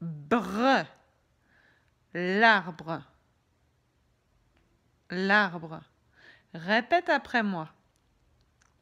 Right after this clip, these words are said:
Bre. Bri. Bru. Bro.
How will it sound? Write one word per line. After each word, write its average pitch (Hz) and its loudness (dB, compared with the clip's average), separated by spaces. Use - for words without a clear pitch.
Bre. 202 -2
Bri. 196 -6
Bru. 190 -6
Bro. 170 -8